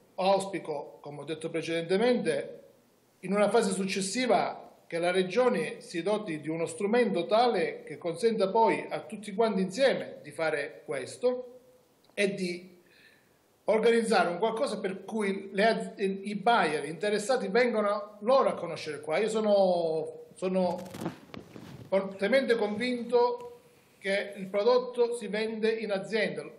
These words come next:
bisogna che si, il, il buyer, chi è interessato, il giornalista del settore, deve venire a conoscere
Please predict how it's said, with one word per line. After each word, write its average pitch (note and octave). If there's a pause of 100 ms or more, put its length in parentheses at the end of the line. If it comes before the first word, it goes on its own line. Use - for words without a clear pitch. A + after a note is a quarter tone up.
(100)
bisogna A#3
che G3
si, F#3 (560)
il, F#3+
il F#3+
buyer, F#3
chi G#3
è G3+
interessato, F#3
il D3+
giornalista F#3
del F3+
settore, F#3
deve G#3
venire A3
a G3+
conoscere G#3